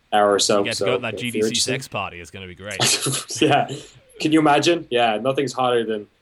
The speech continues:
Speaker 1: game developers and games journalists. We're just
Speaker 2: Yeah.
Speaker 1: like the Adonises, baby.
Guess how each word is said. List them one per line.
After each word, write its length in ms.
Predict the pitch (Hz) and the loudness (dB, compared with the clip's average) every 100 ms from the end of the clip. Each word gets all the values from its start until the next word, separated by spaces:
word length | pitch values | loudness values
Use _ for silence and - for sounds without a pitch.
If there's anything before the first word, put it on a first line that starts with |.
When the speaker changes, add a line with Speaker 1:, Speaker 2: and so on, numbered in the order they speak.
| _ _ - | _ _ -2
Speaker 1:
game 220 | 123 123 | -2 0
developers 460 | 120 120 113 113 104 | 2 2 2 0 0
and 100 | 104 | 0
games 280 | 107 110 104 | 0 0 0
journalists. 640 | 104 95 95 - - - _ | -2 -2 -8 -10 -12 -16 _
We're 100 | 113 | -6
just 240 | 107 110 | -2 0
Speaker 2:
Yeah. 120 | 104 104 | 2 0
Speaker 1:
like 120 | - | 0
the 240 | 104 95 - - | -2 -4 -10 -4
Adonises, 680 | 117 117 135 147 123 107 - | -2 2 4 4 0 -6 -10
baby. 440 | 113 110 110 - | -8 -6 -6 -12